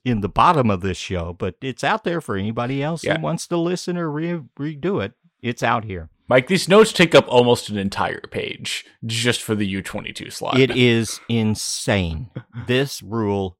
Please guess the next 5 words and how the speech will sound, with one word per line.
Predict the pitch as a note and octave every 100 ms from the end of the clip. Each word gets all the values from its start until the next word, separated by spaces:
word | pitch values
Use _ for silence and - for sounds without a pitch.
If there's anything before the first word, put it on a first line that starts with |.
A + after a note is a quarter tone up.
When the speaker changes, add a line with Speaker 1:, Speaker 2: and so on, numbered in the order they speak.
| _ -
Speaker 1:
is | G2 -
the | G2+
most | F#2+ F#2 G2+ A2 G#2+ - - -
insane | G2 G2+ G2+ G2 - G2+ F2+ F2 E2+
thing. | - G2 F2+ D#2